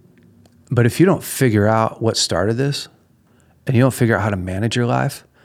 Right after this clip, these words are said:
this is gonna rule the rest of your life." If you'd have plucked me out of that, I, that, that drive to be significant, the drive, the, the competitive drive inside of me, I would have, if I had got pulled out of that in a month,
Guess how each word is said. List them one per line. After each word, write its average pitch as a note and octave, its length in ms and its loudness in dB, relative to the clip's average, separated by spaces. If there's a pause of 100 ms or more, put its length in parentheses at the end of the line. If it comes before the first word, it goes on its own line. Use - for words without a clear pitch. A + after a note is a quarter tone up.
(140)
this C3+ 200 4
is B2 100 0
gonna A2 180 0
rule G2+ 300 -2
the F#2 120 -6
rest E2+ 300 -10
of - 40 -14
your - 80 -14
life." - 340 -16 (380)
If A2+ 180 -2
you'd F#3+ 120 4
have - 120 -4
plucked - 320 -4
me G#2 100 -4
out F#2+ 180 -2
of G#2+ 60 -4
that, C3 220 0 (680)
I, A#2 260 0
that, C3+ 500 0 (360)
that B2 240 0
drive G2 560 -2
to A2 120 -8
be G2+ 460 -4 (500)
significant, - 880 -6
the A#2 80 -4
drive, G#2+ 680 0 (540)
the, C3 160 -4 (260)
the A2+ 120 -2
competitive B2 640 -2
drive G2+ 260 0
inside G2 320 -2
of A2 60 -2
me, B2+ 180 -2 (260)
I C#3+ 180 4
would A#2+ 160 4
have, G2 180 -4 (800)
if - 160 -4
I E3+ 120 4
had G3 80 2
got D3+ 140 2
pulled C3 180 0
out G#2+ 180 2
of A2 60 4
that A#2+ 120 0
in A2 80 -6
a - 20 -2
month, G#2+ 320 -2